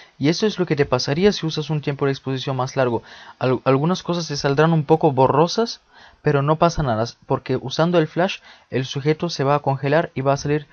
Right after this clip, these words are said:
nítido. Vamos a ver las, los ajustes que has usado aquí. Exacto, es, es lo que te he dicho yo, o lo que te acabo de explicar. En este caso, pues puedes ver claramente que la luz, la iluminación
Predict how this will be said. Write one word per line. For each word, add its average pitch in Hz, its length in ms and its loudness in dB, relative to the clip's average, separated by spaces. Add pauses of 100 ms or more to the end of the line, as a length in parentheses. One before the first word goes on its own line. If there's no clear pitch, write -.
(220)
nítido. 135 540 -2
Vamos 156 300 -2
a - 20 4
ver 165 80 4
las, 139 420 -4
los 123 200 -6
ajustes 131 340 -10
que 127 100 -4
has 127 80 -2
usado 120 300 -4
aquí. 107 240 -8 (560)
Exacto, 120 680 -2
es, 131 260 -4
es 143 160 -2
lo 151 100 0
que 135 120 -2
te 123 100 0
he 127 60 2
dicho 120 260 -2
yo, 101 140 -2
o 104 240 -10
lo 120 80 -4
que 127 80 -2
te 127 80 0
acabo 143 240 2
de 131 60 0
explicar. - 420 -6 (420)
En 117 140 0
este 151 240 0
caso, 170 380 0 (180)
pues 117 160 -6
puedes 147 340 2
ver 139 180 2
claramente 165 680 2 (760)
que 127 140 0
la 110 140 2
luz, 165 560 0 (320)
la 117 140 0
iluminación 120 640 0